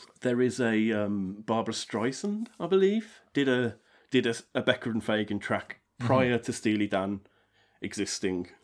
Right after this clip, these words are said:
Speaker 1: Um,
Speaker 2: Right, right.
Speaker 1: but throughout this pro-, but, you know, they weren't very successful, and, and by their own admission, they were kind of crap pop songwriters. Um, so,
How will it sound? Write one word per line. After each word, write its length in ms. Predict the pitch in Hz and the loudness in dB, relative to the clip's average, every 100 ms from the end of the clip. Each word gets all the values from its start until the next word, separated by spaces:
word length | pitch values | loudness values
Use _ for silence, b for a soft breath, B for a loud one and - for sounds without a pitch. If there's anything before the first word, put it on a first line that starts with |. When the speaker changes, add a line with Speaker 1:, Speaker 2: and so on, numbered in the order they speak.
| _ - | _ -4
Speaker 1:
Um, 280 | 98 95 101 | -2 -2 -2
Speaker 2:
Right, 260 | 117 135 | -2 -2
right. 260 | 110 131 98 _ b b b b _ _ B B B | -2 -6 -8 _ b b b b _ _ B B B
Speaker 1:
but 120 | 147 | -2
throughout 380 | - 147 151 151 | 0 4 6 4
this 140 | 135 | -2
pro-, 240 | - 127 117 - - | 0 0 0 -8 -2
but, 160 | 147 151 | -2 2
you 80 | 139 | 2
know, 160 | 107 135 | 2 0
they 140 | 135 | -2
weren't 380 | 131 143 139 131 _ _ _ _ 113 - | 2 2 2 -2 _ _ _ _ -16 0
very 320 | 131 127 123 | 4 4 2
successful, 580 | - - 113 104 120 107 | -2 -2 -2 -2 0 0
and, 100 | 104 | 0
and 160 | 110 | 0
by 140 | 120 117 | 2 4
their 200 | 113 120 | 4 2
own 180 | 120 117 | 2 2
admission, 460 | 113 101 - 104 | 0 -2 -2 -2
they 100 | 98 | -2
were 120 | 98 | -2
kind 200 | 98 107 | -2 -2
of 100 | 95 | -4
crap 360 | - 104 95 - - | -2 -2 -2 -8 -4
pop 260 | 104 - | -4 -4
songwriters. 800 | - 110 123 139 135 - 147 143 - b b b b - | -6 -4 -2 -2 -2 -2 -4 -6 -18 b b b b -4
Um, 340 | 98 92 95 _ _ _ _ _ - | -2 -2 -6 _ _ _ _ _ -14
so, 360 | - 113 107 | -2 0 0